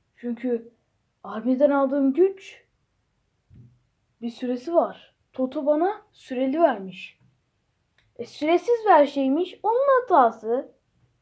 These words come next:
Evet, onun hatası, biliyoruz da. Toto'ya gideceğim. Toto bana yardım edecektir. Evet,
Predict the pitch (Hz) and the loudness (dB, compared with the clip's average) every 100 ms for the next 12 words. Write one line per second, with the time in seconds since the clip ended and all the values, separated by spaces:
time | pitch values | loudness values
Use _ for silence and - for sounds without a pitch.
0 | _ _ _ _ - 311 269 - - 269 | _ _ _ _ 6 8 8 2 -4 0
1 | 311 349 262 240 214 190 - 196 214 277 | 2 2 2 -2 -10 -14 -18 -14 -2 2
2 | 349 415 330 214 170 _ _ _ _ _ | 2 2 -4 -8 -8 _ _ _ _ _
3 | _ _ _ _ _ _ 247 247 262 247 | _ _ _ _ _ _ -14 -4 0 0
4 | 240 226 _ 165 160 _ _ _ _ 277 | -2 -14 _ -20 -20 _ _ _ _ -10
5 | 269 254 254 240 233 226 226 214 202 196 | -6 -6 -4 -4 -4 -4 -8 -14 -16 -16
6 | 202 _ 175 - - _ _ _ _ _ | -16 _ -20 -20 -20 _ _ _ _ _
7 | - - - - - - - - _ _ | -20 -20 -20 -20 -20 -18 -18 -20 _ _
8 | _ _ _ _ - - _ _ _ _ | _ _ _ _ -20 -20 _ _ _ _
9 | _ _ - _ - - - - - - | _ _ -20 _ -18 -12 -12 -12 -14 -20
10 | - _ _ _ - 233 220 208 - - | -20 _ _ _ -10 -6 -4 -6 -8 -18